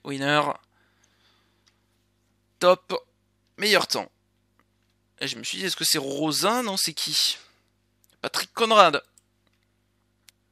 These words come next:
Conrad qui en termine. Est-ce que ça va être le meilleur temps pour, pour Patrick Conrad ?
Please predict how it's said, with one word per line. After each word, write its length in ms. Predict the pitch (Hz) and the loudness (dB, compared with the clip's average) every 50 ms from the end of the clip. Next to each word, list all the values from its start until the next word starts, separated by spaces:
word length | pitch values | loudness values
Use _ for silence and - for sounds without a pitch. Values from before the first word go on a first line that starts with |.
| _ _ _ _ _ _ _ _ _ _ _ _ _ _ _ _ _ _ _ | _ _ _ _ _ _ _ _ _ _ _ _ _ _ _ _ _ _ _
Conrad 440 | - - 113 117 120 131 135 131 139 | -14 -10 -6 -2 0 2 2 0 -2
qui 140 | - - 135 | -4 -6 -6
en 60 | 131 | -2
termine. 560 | - 151 139 139 143 151 156 160 160 156 - - _ _ _ _ _ _ _ _ _ _ _ _ _ _ _ _ _ _ _ _ _ _ _ _ _ _ _ - | 2 2 4 4 4 2 2 2 0 -2 -4 -6 _ _ _ _ _ _ _ _ _ _ _ _ _ _ _ _ _ _ _ _ _ _ _ _ _ _ _ -12
Est-ce 100 | - - | -12 -10
que 120 | - - | -8 -6
ça 200 | - - - 127 | -6 -6 -4 -4
va 80 | 131 135 | -4 -4
être 140 | 135 - | -4 -4
le 100 | - 110 | -6 -6
meilleur 280 | 139 147 156 156 151 - | -4 -2 0 0 -2 -2
temps 240 | - - 170 156 151 | -4 -4 -4 -4 -4
pour, 340 | - 156 151 143 147 139 - | -6 -6 -4 -2 -2 -2 -4
pour 160 | - 147 - | -8 -12 -8
Patrick 340 | - 143 - - - 143 - | -6 -6 -6 -6 -8 -10 -8
Conrad ? 480 | - 165 156 156 156 165 170 175 175 | -6 -2 0 2 4 6 6 6 4